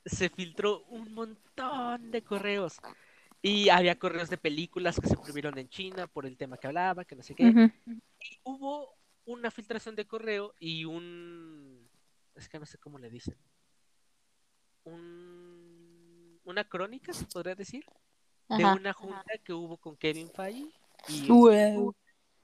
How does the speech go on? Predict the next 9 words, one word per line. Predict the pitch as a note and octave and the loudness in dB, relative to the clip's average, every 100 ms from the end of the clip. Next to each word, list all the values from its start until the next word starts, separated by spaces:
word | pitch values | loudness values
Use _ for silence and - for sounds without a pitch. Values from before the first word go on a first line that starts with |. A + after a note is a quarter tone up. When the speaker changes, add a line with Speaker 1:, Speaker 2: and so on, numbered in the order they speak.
| _ - | _ -2
Speaker 1:
y, | E3 D#3 C#3+ C3+ - | 0 0 -2 -6 -8
o | E3 | -6
sea, | F3 - - | -6 -8 -14
lo | F3+ D#3+ D3+ | -6 -2 2
alto | E3+ G3+ | 2 2
mando | F#3+ E3+ F#3 | -2 -2 0
de | D#3 C#3+ | 0 0
Sony. | - D3+ C#3 A#2+ _ _ _ _ _ - G#3 - - | -2 -8 -8 -12 _ _ _ _ _ -12 -8 -6 0
Speaker 2:
Changos. | - F#3+ F#3 B3+ F#3+ | 10 12 12 8 6